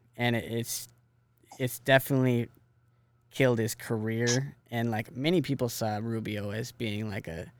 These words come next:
a stud. And, like, when we drafted him, the Wolves drafted him, everybody said if he figures out the shooting,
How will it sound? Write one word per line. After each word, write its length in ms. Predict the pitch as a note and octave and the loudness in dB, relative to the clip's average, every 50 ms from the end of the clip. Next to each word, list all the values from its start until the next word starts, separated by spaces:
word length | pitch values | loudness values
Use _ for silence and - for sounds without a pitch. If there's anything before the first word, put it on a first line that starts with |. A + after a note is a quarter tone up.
| _ _ _ _ - | _ _ _ _ -10
a 60 | B2+ | -8
stud. 460 | - - - - A#2+ A2 G#2 F#2+ - | -6 -6 -2 0 0 0 0 0 -4
And, 140 | F#2 G2+ A2+ | -6 -6 -4
like, 260 | G#2+ G#2+ A2+ - - - _ _ _ _ _ _ _ _ _ _ _ _ _ - | -6 -6 -8 -10 -16 -20 _ _ _ _ _ _ _ _ _ _ _ _ _ 0
when 160 | - B2+ C3 | 2 4 6
we 80 | C3 B2+ | 6 6
drafted 480 | A2+ B2+ B2 A#2+ A#2 A#2 A2+ - A2+ G#2+ | 6 8 8 8 8 8 6 4 0 0
him, 180 | G#2 G#2 G#2+ G#2+ | 0 0 0 0
the 80 | G#2+ | 0
Wolves 340 | A2 A2+ A2 G#2+ A2 A2 - | 2 2 2 0 0 -2 -2
drafted 400 | - G#2 G2 G#2+ A2+ - - - | -2 -2 -2 -2 -2 -4 -6 -6
him, 200 | - - E3 - - _ _ _ _ _ _ _ _ _ _ _ _ - - - - _ _ - | -4 -6 -6 -8 -12 _ _ _ _ _ _ _ _ _ _ _ _ -20 -20 -20 -20 _ _ 2
everybody 260 | C3+ C3+ A#2+ B2 B2 | 2 4 4 4 2
said 200 | A2 - A#2 A2 | 2 2 2 2
if 100 | G#2+ - | 0 0
he 140 | - C#3 C3 | 0 0 2
figures 340 | A#2+ B2+ B2+ A#2 A#2+ A#2 A#2+ | 2 2 2 4 2 4 4
out 240 | A#2 A2+ A2 G2+ G#2 | 4 4 4 2 -2
the 80 | A2+ | -4
shooting, 520 | - - - A#2+ A#2 A#2 A2 A2 A2 A2+ | -2 0 2 2 2 2 2 0 0 -2